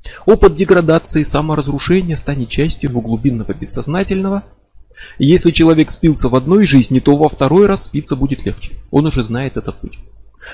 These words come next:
Этот опыт пока не так велик, как опыт, полученный в успешных, благополучных жизнях, но он есть. Этот опыт можно не повторять,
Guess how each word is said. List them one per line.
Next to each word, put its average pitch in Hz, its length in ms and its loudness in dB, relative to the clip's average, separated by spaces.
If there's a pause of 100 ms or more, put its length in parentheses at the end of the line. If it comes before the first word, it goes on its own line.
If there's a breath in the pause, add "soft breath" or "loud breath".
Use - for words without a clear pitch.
(100)
Этот 247 320 2
опыт 220 260 0
пока 202 220 -2
не 196 140 0
так - 260 -4
велик, 175 520 -2
как - 180 -4
опыт, 156 240 0
полученный 143 500 -2
в 120 60 -8
успешных, 139 500 -2
благополучных 123 720 -4
жизнях, 139 380 -6
но 107 120 -8
он 110 80 -8
есть. 120 340 -8 (1120 loud breath)
Этот 202 280 4
опыт 196 220 4
можно 190 260 2
не 160 120 2
повторять, 165 680 -2